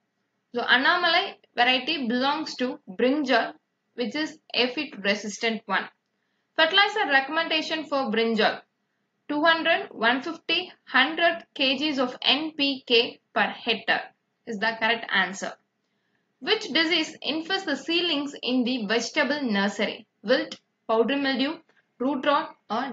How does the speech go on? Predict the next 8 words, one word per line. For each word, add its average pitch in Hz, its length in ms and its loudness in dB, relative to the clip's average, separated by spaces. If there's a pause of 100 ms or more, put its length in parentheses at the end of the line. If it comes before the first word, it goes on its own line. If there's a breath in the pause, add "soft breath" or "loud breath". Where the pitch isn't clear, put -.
damping 214 480 0
off? - 260 -2 (1160)
The 220 100 -8
correct 285 240 4
answer 247 460 2
is 233 340 0 (420)
option 226 480 -2
D, 277 300 -2